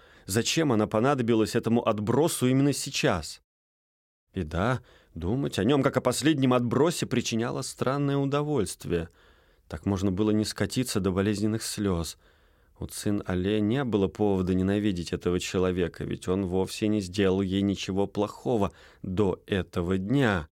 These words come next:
Впрочем, и хорошего ничего он не сделал тоже. Он просто не существовал во времени и пространстве для нее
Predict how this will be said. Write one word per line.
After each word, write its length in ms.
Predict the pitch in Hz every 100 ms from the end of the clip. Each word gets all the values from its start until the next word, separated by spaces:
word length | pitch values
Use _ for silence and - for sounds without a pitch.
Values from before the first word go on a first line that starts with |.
| _ _ _ _ _ _ _ _ _
Впрочем, 640 | - - 87 78 - 90
и 80 | 95
хорошего 640 | 95 - 180 120 - 90 85
ничего 460 | 90 - 95 92
он 140 | 95 98
не 100 | 101
сделал 400 | 87 98 101 107
тоже. 320 | 131 95 90
Он 100 | 98
просто 320 | 117 113 -
не 140 | 120
существовал 880 | 127 147 - 170 - 170 175 135 98
во 100 | 98
времени 460 | 104 123 110 107 104
и 40 |
пространстве 800 | 101 120 - - 107 87 - -
для 160 | 85 92
нее 360 | 98 98 104